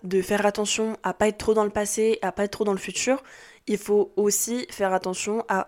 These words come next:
être pas trop distrait par des choses qui finalement n'en valent pas du tout la peine par rapport, euh, à ce que t'es en train de vivre sur le moment.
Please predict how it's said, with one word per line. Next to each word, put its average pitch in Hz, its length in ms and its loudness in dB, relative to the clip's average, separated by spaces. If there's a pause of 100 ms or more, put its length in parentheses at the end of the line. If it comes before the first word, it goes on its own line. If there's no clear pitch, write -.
être 185 160 -4
pas 214 140 0
trop 220 200 0
distrait 202 360 -2
par 202 160 2
des 180 120 0
choses 214 320 0
qui - 180 -8
finalement 190 460 0
n'en 208 100 0
valent 180 240 -2
pas 208 120 0
du 196 120 -4
tout - 140 -4
la 185 120 2
peine 220 300 2 (320)
par 185 120 2
rapport, 196 480 4
euh, 175 220 2 (100)
à 180 60 2
ce - 80 -2
que 196 80 -6
t'es 185 80 -2
en 190 60 -2
train - 140 -6
de 175 80 -4
vivre 208 100 -8
sur 202 160 -2
le 185 80 0
moment. 190 320 0